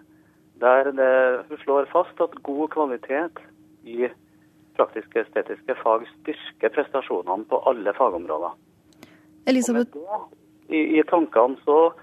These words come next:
Speaker 1: så er det trist hvis vi går motsatt vei i Norge.
Speaker 2: Elisabeth Dale, statssekretær i Kunnskapsdepartementet. Trist vi, hvis vi går motsatt vei i Norge og, og får færre søkere på kulturfag, eh, sier Oddbjørn Hagen her.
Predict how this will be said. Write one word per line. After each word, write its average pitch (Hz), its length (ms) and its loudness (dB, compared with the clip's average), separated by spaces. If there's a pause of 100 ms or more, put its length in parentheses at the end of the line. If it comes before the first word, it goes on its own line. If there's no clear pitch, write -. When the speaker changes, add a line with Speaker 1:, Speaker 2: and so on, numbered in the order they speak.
(560)
Speaker 1:
så 147 120 6
er 143 100 8
det 135 220 6
trist 160 360 -6
hvis 156 240 -4
vi 147 160 -4
går 127 240 2
motsatt 120 500 -2
vei 110 160 4
i 113 60 0
Norge. 95 300 -4 (420)
Speaker 2:
Elisabeth 240 480 2
Dale, 202 320 2
statssekretær 185 640 -2
i 180 80 -4
Kunnskapsdepartementet. 165 960 -2
Trist 220 400 0
vi, 202 140 2 (100)
hvis 202 220 0
vi 202 100 -2
går 220 80 4
motsatt 185 480 2
vei 160 160 0
i 175 80 0
Norge 156 320 0
og, 170 300 2 (260)
og 175 400 0
får - 220 -4
færre 143 300 -2
søkere 156 440 -4
på 160 220 -6 (260)
kulturfag, 165 640 -6
eh, 165 280 -4
sier 175 260 -4
Oddbjørn 160 260 -2
Hagen 160 240 -2
her. 170 100 -4